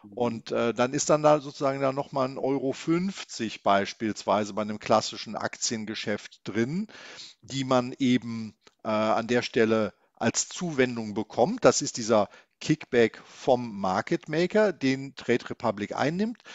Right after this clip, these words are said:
Speaker 2: Dann gibt es noch Haltekosten. Die werden übrigens generell immer für fünf Jahre gemacht.
Speaker 1: Ja.
Speaker 2: Äh, ich glaub, die
Speaker 1: Genau.
Speaker 2: wenigsten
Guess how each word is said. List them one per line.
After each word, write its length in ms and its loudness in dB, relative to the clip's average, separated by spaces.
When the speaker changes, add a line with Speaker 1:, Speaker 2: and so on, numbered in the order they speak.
Speaker 2:
Dann 200 4
gibt 220 -2
es 180 -2
noch 300 0
Haltekosten. 1000 4
Die 160 -6
werden 260 4
übrigens 760 -4
generell 580 8
immer 240 4
für 180 -4
fünf 380 -6
Jahre 380 4
gemacht. 460 -8
Speaker 1:
Ja. 220 -4
Speaker 2:
Äh, 80 4
ich 100 -4
glaub, 160 -4
die 100 -6
Speaker 1:
Genau. 100 -6
Speaker 2:
wenigsten 580 -6